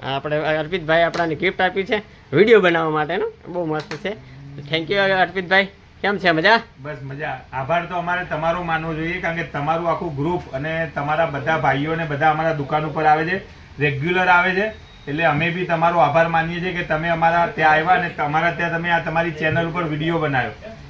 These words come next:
Speaker 2: એ બદલ મારા તરફથી મેં તમને આ ગિફ્ટ આપી છે.
Speaker 1: તો આપણે જો દેવભાઈ,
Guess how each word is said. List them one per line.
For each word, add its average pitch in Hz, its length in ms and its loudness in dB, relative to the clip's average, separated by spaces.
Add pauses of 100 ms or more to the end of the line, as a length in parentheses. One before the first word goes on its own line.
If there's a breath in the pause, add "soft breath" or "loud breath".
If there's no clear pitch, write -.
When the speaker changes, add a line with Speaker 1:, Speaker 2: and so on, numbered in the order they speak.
(100)
Speaker 2:
એ 151 80 2
બદલ 170 300 2
મારા 156 280 6
તરફથી 170 360 -2
મેં 175 180 -4
તમને 170 220 0
આ 190 120 6 (340)
ગિફ્ટ 165 220 -2
આપી 131 280 2
છે. - 360 -14
Speaker 1:
તો 180 80 0
આપણે 180 600 2
જો 190 220 -2 (280)
દેવભાઈ, 180 460 0